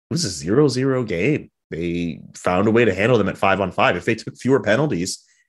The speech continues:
they might have found themselves in a position where the score might have been less. Maybe they get themselves a, a goal near the end. Who knows? Uh, so the fact that the roster is what it is didn't help. The fact that their special teams have looked horrendous,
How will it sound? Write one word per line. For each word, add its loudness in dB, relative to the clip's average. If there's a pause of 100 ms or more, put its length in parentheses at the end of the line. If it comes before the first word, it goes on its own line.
(140)
they 4
might 2
have 2
found 2
themselves 2
in 0
a -6
position -6
where 0
the -4
score 0
might 0
have 0
been -4
less. -8 (280)
Maybe 0
they 2
get 0
themselves 2
a, 0
a -4
goal -4
near -2
the -2
end. 0 (280)
Who 2
knows? 2 (420)
Uh, 2
so 4
the -4
fact 0
that 2 (260)
the -4
roster -2
is -6
what -4
it -6
is -4
didn't -8
help. -2 (180)
The -4
fact 0
that 0
their -2
special -2
teams -6
have -2
looked -6 (460)
horrendous, 0